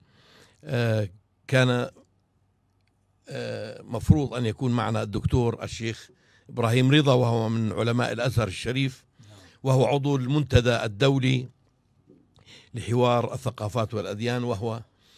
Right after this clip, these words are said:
Speaker 1: يعني، آه، فضيلته، آه، هو إعلامي معروف بالفضائيات المصرية، و، آه، يعني، آه، كان ضيفنا في، في الأردن عدة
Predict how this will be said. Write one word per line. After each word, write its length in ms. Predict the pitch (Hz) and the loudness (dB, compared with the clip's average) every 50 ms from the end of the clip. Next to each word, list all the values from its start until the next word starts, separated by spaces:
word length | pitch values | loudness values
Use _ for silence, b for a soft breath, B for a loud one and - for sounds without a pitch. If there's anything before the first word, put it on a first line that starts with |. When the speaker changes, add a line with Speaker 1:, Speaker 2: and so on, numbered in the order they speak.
| b b b b b - | b b b b b -12
Speaker 1:
يعني، 400 | - 127 107 113 120 120 117 107 87 117 | -10 -8 -6 -6 -4 -4 -4 -6 -6 -8
آه، 300 | - - 104 95 95 95 | -8 -8 -6 -6 -6 -6
فضيلته، 800 | - - - 110 107 131 156 151 123 - - - 120 117 127 - - 160 | -8 -6 -6 -4 0 2 2 2 6 8 8 8 8 8 0 -6 -8 -10
آه، 260 | 139 113 110 104 98 | -8 -6 -6 -6 -6
هو 200 | 80 120 120 104 | -6 -6 -4 -4
إعلامي 400 | 90 101 113 131 135 131 127 117 | -4 -2 -2 0 0 0 0 0
معروف 380 | 113 98 90 101 127 131 127 | -2 -2 -2 -2 -2 -2 -2
بالفضائيات 800 | 110 113 98 85 107 104 98 98 90 120 117 117 117 110 - - | -4 -8 -10 -8 -8 -8 -8 -8 -8 -6 -6 -4 -6 -6 -6 -10
المصرية، 640 | 113 101 98 92 - - 110 123 127 131 127 123 117 - _ B B B B B B B B B - | -12 -12 -12 -14 -12 -10 -10 -6 -4 -4 -4 -4 -6 -8 _ B B B B B B B B B -14
و، 140 | 113 113 113 | -10 -8 -8
آه، 680 | 117 117 131 - - 139 113 104 107 104 101 104 - - - 160 165 | -8 -8 -10 -12 -14 -14 -12 -12 -12 -12 -14 -16 -16 -18 -20 -20 -20
يعني، 380 | - - - 98 104 101 - - - | -20 -20 -16 -14 -12 -12 -12 -14 -14
آه، 560 | 101 98 101 - - - - - - _ - _ _ _ _ _ _ _ _ _ - 349 _ _ _ _ _ _ _ _ _ _ _ _ _ - | -14 -14 -14 -14 -16 -18 -20 -20 -20 _ -20 _ _ _ _ _ _ _ _ _ -20 -20 _ _ _ _ _ _ _ _ _ _ _ _ _ -4
كان 500 | - 131 123 117 117 110 110 107 - - _ _ _ _ _ _ - | 0 0 0 0 -2 -4 -6 -8 -12 -14 _ _ _ _ _ _ -10
ضيفنا 540 | 127 123 117 104 - 110 107 107 107 104 95 | -8 -8 -8 -8 -10 -12 -10 -10 -10 -12 -14
في، 400 | - - 104 98 95 98 92 - - - _ _ _ _ _ _ _ B B B B B B B B B | -16 -18 -18 -16 -16 -18 -20 -20 -20 -20 _ _ _ _ _ _ _ B B B B B B B B B
في 160 | _ - 107 | _ -6 -4
الأردن 500 | 101 - 127 120 110 101 110 110 107 92 | -4 -2 -2 -2 -2 0 -2 -2 -2 -2
عدة 260 | 90 117 104 107 98 | -4 -4 -4 -4 -4